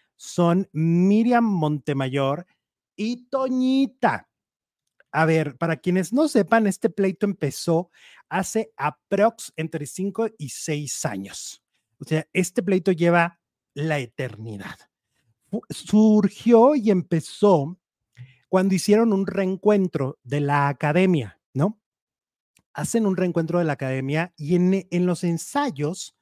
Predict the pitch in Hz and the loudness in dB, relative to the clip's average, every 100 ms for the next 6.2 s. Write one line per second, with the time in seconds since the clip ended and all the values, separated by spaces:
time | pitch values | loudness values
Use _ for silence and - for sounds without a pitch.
0 | _ _ _ _ - 185 175 180 196 170 | _ _ _ _ -8 -6 -4 -2 -4 -4
1 | 208 208 208 185 - - - _ _ _ | -4 -2 -2 -4 -12 -20 -20 _ _ _
2 | _ - 151 120 131 135 170 185 180 180 | _ -12 -10 -8 -10 -4 -2 0 0 -2
3 | 180 - _ _ _ 165 139 127 131 120 | -2 -8 _ _ _ -10 -10 -10 -12 -12
4 | 113 - 180 180 - 165 160 - - _ | -10 -2 0 0 -2 -2 -2 -4 -14 _
5 | _ _ _ _ _ _ - 175 185 180 | _ _ _ _ _ _ -2 2 4 2
6 | 175 | -2